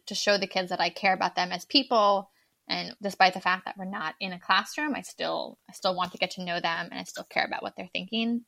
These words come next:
Um, a little bit more academically focused, I, I've been, um, creating breakout rooms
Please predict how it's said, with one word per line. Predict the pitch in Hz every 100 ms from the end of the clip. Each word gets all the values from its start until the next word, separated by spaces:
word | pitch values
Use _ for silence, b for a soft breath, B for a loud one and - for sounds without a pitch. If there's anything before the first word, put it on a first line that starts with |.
| b b b b b b _ -
Um, | 190 175
a |
little | 196 220
bit | 247
more | 226
academically | 196 185 185 180 220 240 302
focused, | 320 320 320 320 -
I, | 202 185 -
I've | 185 185
been, | 185 180 175 - _
um, | 190 185
creating | 190 196 185 180 180
breakout | 254 262 262
rooms | 240 247 247 240 -